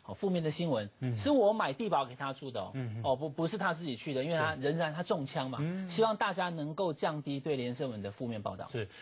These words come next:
Speaker 2: 我记得伟汉有讲过，认为他不会搬出地保嘛，
Speaker 1: 不会，
Speaker 2: 对不对？
Speaker 1: 不会。
Speaker 2: 好，我看起来他这个话好像真的也是不会哦。
Speaker 1: 嗯。
Speaker 2: 讲，诶，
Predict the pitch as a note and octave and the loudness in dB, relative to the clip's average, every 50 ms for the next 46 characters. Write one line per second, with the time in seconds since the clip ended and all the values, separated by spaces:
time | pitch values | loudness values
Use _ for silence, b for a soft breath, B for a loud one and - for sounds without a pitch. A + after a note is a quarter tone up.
0 | B B - E3+ D#3 - B3 F3 F#3+ E3 C#3 C3 D3+ F3 D#3 C#3+ B2+ G#2+ - A2 | B B 0 0 2 2 2 4 4 4 4 2 2 0 0 0 -4 -4 -6 -8
1 | F#2+ G#2+ - C#3+ B2 A#2 - D3+ E3+ C#3 A#2 A2 G#2+ C3 B2+ - B2+ B2+ A#2+ - | -8 -6 -4 -4 -4 -2 0 0 0 2 0 -2 -4 -4 -6 -2 0 -2 0 0
2 | - A#2 A2+ - A2 G2 - A#2 G#2 F#2+ - - E2+ - _ _ - _ - G2 | -2 -4 -4 -4 -6 -8 -6 -6 -6 -6 -8 -12 -16 -18 _ _ -20 _ -8 -8
3 | G#2 A#2 A2 G#2+ C3+ B2 A2+ A#2 A#2 G#2+ F#2+ - - G#2 G#2+ A2 A#2+ A#2 A2+ B | -6 -6 -4 0 2 2 2 2 0 -2 -4 -6 -4 -2 -2 -2 -2 -2 -6 B
4 | B B B A#3 - - D4 B3+ D#3 F3 D#3+ D#3+ F#3+ - A3 F#3 F#3 F3 - A3 | B B B -2 0 2 2 2 2 2 2 2 2 0 0 2 2 2 4 2
5 | F3 A#2+ B2 A2 - E3+ C#3 A#2 - D#3+ D#3 D3 C3+ A2 G#2 G2+ - C#3 - - | 2 2 0 -2 -2 -4 -4 -2 -4 -4 -2 -2 -2 -4 -4 -6 -8 -8 -6 -6
6 | A#2+ A2+ B2+ D3+ C3+ A2+ G#2+ G2+ G#2+ - G2 F2+ F2+ B B B B B B B | -6 -4 -2 -2 -2 -2 -4 -8 -8 -8 -8 -8 -10 B B B B B B B
7 | B B B B - B3 C4 C#4 C#4 C#4+ C#4+ D4 C#4+ C#4+ C#4 A#3 F#3+ - G3+ F#3+ | B B B B 2 4 6 6 6 4 4 2 2 0 0 -2 -2 0 2 4
8 | F#3+ F#3 F3+ F3+ F3 F3 F3 E3+ E3+ E3 E3 D#3+ D3 | 6 6 6 6 6 6 6 6 6 4 4 2 0